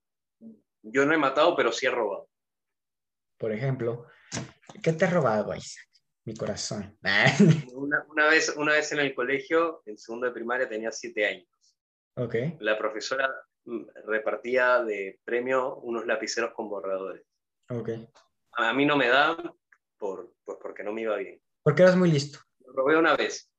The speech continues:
Speaker 2: Ok.
Speaker 1: Una vez me lo robé porque yo quería ese lápiz.
Speaker 2: Mira, por ejemplo, algo que, que es algo muy, muy hablando de, no sé si, no, no creo que hayas leído La Divina Comedia. Es de que esta persona que escribió La Divina Comedia, que se me fue el nombre,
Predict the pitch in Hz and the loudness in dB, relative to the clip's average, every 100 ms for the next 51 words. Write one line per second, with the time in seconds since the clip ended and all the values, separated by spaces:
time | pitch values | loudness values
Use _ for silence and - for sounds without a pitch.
0 | _ _ _ _ _ - - 107 - _ | _ _ _ _ _ -8 -6 -8 -12 _
1 | _ _ _ - 131 143 156 117 120 135 | _ _ _ -4 0 2 2 2 0 0
2 | 131 110 113 113 104 98 - 90 87 _ | -4 -6 -6 -6 -8 -8 -10 -16 -16 _
3 | - - _ _ _ - - _ _ _ | -20 -20 _ _ _ -20 -20 _ _ _
4 | - 147 143 151 147 175 160 143 180 196 | 2 4 6 4 4 2 0 2 4 6
5 | 208 202 - 147 131 123 - - 151 156 | 6 2 -2 -2 0 0 -4 -4 -2 0
6 | 156 151 143 143 143 143 143 147 143 139 | 0 0 -2 -4 -4 -2 -2 0 0 0
7 | 127 131 135 120 107 107 127 131 131 127 | 2 0 -2 -2 -2 -2 -4 -4 -4 -4
8 | 113 - 160 156 160 170 160 151 143 135 | -6 0 2 2 2 0 2 2 2 2
9 | 135 131 107 110 117 - 107 117 98 90 | 2 2 2 -2 -6 -8 -6 -4 -6 -12
10 | _ _ - - - _ _ _ _ _ | _ _ -20 -20 -20 _ _ _ _ _
11 | - 147 139 156 - 143 139 - 165 131 | -2 0 2 0 2 2 2 2 -2 -4
12 | 123 139 135 131 131 135 - - 120 123 | -4 -2 -2 -2 -2 -4 -6 -6 -2 0
13 | 117 117 117 110 110 117 113 107 101 92 | 0 -4 -8 -6 -6 -6 -8 -12 -12 -4
14 | 131 123 107 98 107 | -2 -2 -4 -6 -6